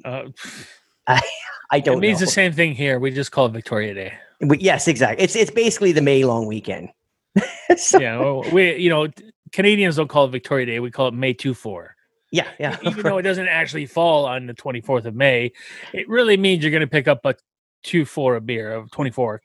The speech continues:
Speaker 2: Yeah,
Speaker 1: Jason
Speaker 2: twofer.
Speaker 1: twenty-four.
Speaker 2: Yeah, <laughs> for, for those,
Speaker 1: A
Speaker 2: for those
Speaker 1: twofer.
Speaker 2: interna-, <laughs> those international listeners, yeah, or, or, uh, a twofer is the, is the correct, uh, translation
Speaker 1: Yeah.
Speaker 2: on that. So, uh, other than that, so you're working, you're doing a lot of, uh, doing a bunch of side projects.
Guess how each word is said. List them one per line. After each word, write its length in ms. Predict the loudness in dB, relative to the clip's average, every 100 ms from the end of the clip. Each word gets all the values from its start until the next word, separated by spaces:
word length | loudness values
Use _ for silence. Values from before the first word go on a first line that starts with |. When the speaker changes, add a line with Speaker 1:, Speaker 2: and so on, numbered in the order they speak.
| _ 2
Speaker 2:
Yeah, 160 | 2
Speaker 1:
Jason 220 | 2 2 4
Speaker 2:
twofer. 60 | 4 -2
Speaker 1:
twenty-four. 220 | -6 -10 _ _ _ -20 _
Speaker 2:
Yeah, 180 | 0 0
<laughs> 240 | -2 -2 0
for, 220 | 2 0
for 160 | 2 2
those, 220 | 2 2
Speaker 1:
A 40 |
Speaker 2:
for 80 | 2
those 160 | 4 4
Speaker 1:
twofer. 400 | 2 2 0 -4 _ _ -10 -4
Speaker 2:
interna-, 160 | 0
<laughs> 20 |
those 240 | 2 0 2
international 460 | 0 2 0 -2
listeners, 380 | -4 -4 -4 -2
yeah, 180 | -2 -2
or, 100 | -4
or, 260 | -6 -6 -6
uh, 120 | -8 -10 -10 -8
a 60 |
twofer 480 | 2 4 6 4 4
is 180 | 2 2
the, 140 | 2
is 120 | 2 0
the 80 |
correct, 400 | 2 2 2 2
uh, 200 | 0 2
translation 600 | 0 0 0 -4 -6 -10 -16 _ -20 -18 -6
Speaker 1:
Yeah. 160 | 0 2
Speaker 2:
on 100 | 4
that. 280 | 4 2 -2 -14 -14 -14 -12
So, 240 | -2 -2
uh, 360 | 2 2 4 4
other 120 | 2 4
than 80 | 4
that, 160 | 2
so 80 | 2
you're 140 | 2
working, 360 | 4 4 4 4
you're 140 | 4
doing 180 | 4 4
a 40 | 4
lot 120 | 2
of, 40 |
uh, 380 | 4 4 2 0
doing 180 | 0 0
a 40 | 2
bunch 200 | 0 0
of 60 |
side 260 | 2 2 4
projects. 680 | 4 2 4 0 0 -6